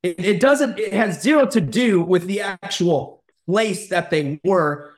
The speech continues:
but it was the disposition of their heart, which was, "God, use me. I wanna be used in an incredible way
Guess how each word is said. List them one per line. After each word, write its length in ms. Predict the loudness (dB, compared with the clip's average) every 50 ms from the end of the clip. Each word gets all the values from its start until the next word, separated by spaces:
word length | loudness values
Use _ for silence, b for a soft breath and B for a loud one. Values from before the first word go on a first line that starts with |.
| _ 0
but 120 | 2 2
it 20 |
was 160 | 4 2 0 0
the 160 | -4 -6 -6
disposition 1120 | -4 0 2 2 4 2 0 -2 0 0 0 2 2 0 0 0 -2 -2 -4 -4 -2 -2
of 160 | -4 -4 -4
their 140 | -2 -2 -2
heart, 440 | -2 -2 -2 0 0 -2 -4 -6 _ _ _ _ _ _ _
which 260 | -2 -2 -2 -2 -2
was, 180 | -4 -4 -4 -4
"God, 420 | -6 -6 -6 -6 -8 -8 -4 -2
use 280 | 0 0 0 0 -4 -6
me. 280 | -8 -10 -10 -12 -16 _ _ _ _ _ _ -4
I 80 | -2
wanna 180 | -2 0 -2 -2
be 100 | -2 -4
used 840 | -4 -4 -6 -8 -4 -2 0 0 2 2 2 2 0 -2 -4 -6 -4
in 100 | -4 -2
an 100 | -2 -4
incredible 760 | -4 -6 -8 -10 -6 -2 -2 0 0 0 -2 -2 -2 -2 0
way 480 | 0 0 2 2 0 -2 -4 -6 -10